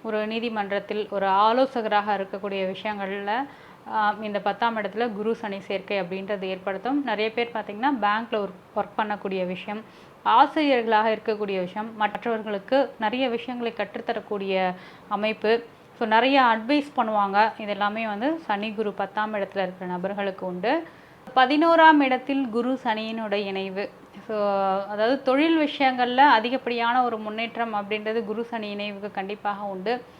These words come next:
அந்த வகையில் பதினோராம் இடமான லாபஸ்தானத்தில் குருவும் சனியும் இருக்கக்குள்ள ஏதாவது ஒரு சுய தொழில் பண்ணி இவங்க முன்னேறி விடக்கூடிய வாய்ப்புகள் உண்டு. எப்பாடுபட்டாவது நான் எடுத்துக்கொண்ட முயற்சிகளை வெற்றி பெறக்கூடியவர்கள் இந்த பதினோராம் இடத்தில்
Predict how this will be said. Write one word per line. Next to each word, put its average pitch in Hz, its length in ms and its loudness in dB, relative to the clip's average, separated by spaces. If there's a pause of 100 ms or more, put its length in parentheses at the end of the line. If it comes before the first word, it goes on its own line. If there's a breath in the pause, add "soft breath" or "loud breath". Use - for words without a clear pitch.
(200 loud breath)
அந்த 240 220 2
வகையில் 254 320 0
பதினோராம் 269 480 4
இடமான 220 480 0
லாபஸ்தானத்தில் 208 1300 -2 (180)
குருவும் 226 300 -4 (100)
சனியும் 208 340 -6
இருக்கக்குள்ள 202 540 -2 (320 loud breath)
ஏதாவது 311 420 8
ஒரு 269 180 6
சுய 254 320 -2
தொழில் 226 260 0
பண்ணி 208 260 -6
இவங்க 202 240 -6
முன்னேறி 202 400 -4
விடக்கூடிய 180 720 -2 (360 loud breath)
வாய்ப்புகள் 233 580 2
உண்டு. 208 560 0
எப்பாடுபட்டாவது 262 1160 4 (180)
நான் 208 200 -2
எடுத்துக்கொண்ட 233 560 -2
முயற்சிகளை 240 640 -2 (140)
வெற்றி 214 260 -4
பெறக்கூடியவர்கள் 208 800 -2
இந்த 220 200 -6
பதினோராம் 202 480 -2
இடத்தில் 190 400 -6